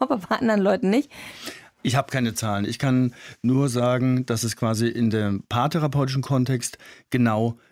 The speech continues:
Speaker 2: den umgekehrten Moment gibt. Aktuell nehme ich wahr, dass sehr viele meiner Kollegen, inklusive mir, deutlich bindungsorientierter arbeiten als vielleicht noch vor zwanzig Jahren. Vor zwanzig Jahren sind die Leute zu einem Paartherapeuten gegangen und dann hieß es,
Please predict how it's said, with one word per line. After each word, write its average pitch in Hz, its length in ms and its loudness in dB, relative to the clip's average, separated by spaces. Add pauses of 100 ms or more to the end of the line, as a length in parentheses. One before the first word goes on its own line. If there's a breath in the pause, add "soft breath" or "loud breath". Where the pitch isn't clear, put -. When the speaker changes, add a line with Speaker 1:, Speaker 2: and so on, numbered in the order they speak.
(160 soft breath)
Speaker 2:
den 107 120 0
umgekehrten 156 880 0
Moment 135 480 2
gibt. 156 240 -4 (100)
Aktuell 113 480 0
nehme 123 240 4
ich - 160 -4
wahr, 110 140 2
dass 101 180 -2
sehr 127 180 0
viele 139 200 0
meiner 127 240 0
Kollegen, 117 480 2
inklusive 113 480 0
mir, 113 340 2 (140)
deutlich 123 640 -2
bindungsorientierter 147 800 0
arbeiten 117 480 -2
als - 160 -6
vielleicht 107 280 -2
noch 104 100 -2
vor 98 140 -4
zwanzig 92 400 -4
Jahren. 120 320 -2
Vor 117 160 -4
zwanzig 117 260 -2
Jahren 165 260 0 (300 loud breath)
sind 131 160 -2
die 135 60 0
Leute 139 220 0
zu 139 40 0
einem 131 80 2
Paartherapeuten 135 680 -2
gegangen 120 400 0 (280 loud breath)
und 117 120 0
dann 113 60 2
hieß 117 180 4
es, 113 120 0